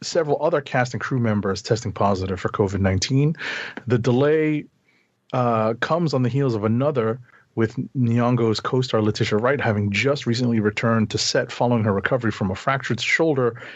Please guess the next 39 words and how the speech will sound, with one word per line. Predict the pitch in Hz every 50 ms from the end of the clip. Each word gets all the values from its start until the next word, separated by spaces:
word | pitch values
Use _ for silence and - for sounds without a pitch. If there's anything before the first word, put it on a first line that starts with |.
| - - -
and | - 139 135 127
a | 120
concussion | - 123 110 - - 165 - - 127 113 104
that | 110 104 -
she | - 110
sustained | - - 110 - - 131 135 135 123
in | 117 107
an | 110 104
incident | - 143 143 - 139 131 127 117
on | 110 113
the | 107 98
film | - 110 101 101
set | - - 147 143 147 - _ - - - - - - -
in | 151 135 127
November | 120 110 104 120 127 139 127 113 107 110 107 -
of | - 107 101 104
last | 85 82 90 - - 180
year. | 185 175 135 - - - - - - - - - _
The | - -
positive | - 139 131 123 117 113 107 - -
covid | - 156 135 135 135
test | - 135 123 -
meant | 117 110 117 120 117 110 -
that | - 107 101 - -
production | 113 107 123 120 - - 123 117 107
on | 110 110 104 101
Wakanda | 98 - - 117 101 98 95
Forever | - 117 127 127 127 131 123 117
was | 107 104 101 98 95
again | 107 98 107 98 98
halted | - 160 175 160 - 147 143 -
a | 107 101
week | 98 117 127 127 -
a-, | 131 - -
just | - 123 170 - -
a | 101
week | 98 127 175 - 113
after | 98 - - 101 92
resuming, | 92 90 92 139 139 135 131 123 123